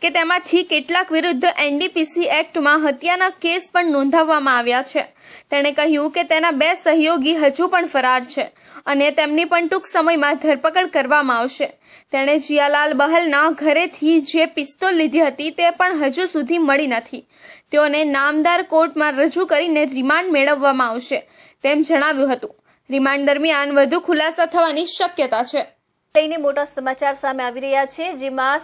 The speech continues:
Speaker 2: સસ્પેન્ડેડ ટી પી ઓ મનસુખ સાગઠિયાની ઓફિસનું સીલ ખોલતા જ કરોડોનો ખજાનો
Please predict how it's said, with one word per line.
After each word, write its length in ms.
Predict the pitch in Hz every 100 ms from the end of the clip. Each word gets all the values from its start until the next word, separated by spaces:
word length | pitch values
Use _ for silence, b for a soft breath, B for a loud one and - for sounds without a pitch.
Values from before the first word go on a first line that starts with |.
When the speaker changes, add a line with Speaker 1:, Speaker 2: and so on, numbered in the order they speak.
| -
Speaker 2:
સસ્પેન્ડેડ 580 | 262 - - 320 359 381
ટી 120 | 285 269
પી 200 | 302 294
ઓ 120 | 226
મનસુખ 560 | 226 269 269 330 320
સાગઠિયાની 720 | 330 - 240 240 294 311 277 269
ઓફિસનું 580 | 226 233 320 311 294
સીલ 340 | 269 - 294 302
ખોલતા 560 | - 254 247 277 277
જ 140 | 220 220 b b -
કરોડોનો 480 | 302 339 403 370 359
ખજાનો 680 | - 269 277 277 302 320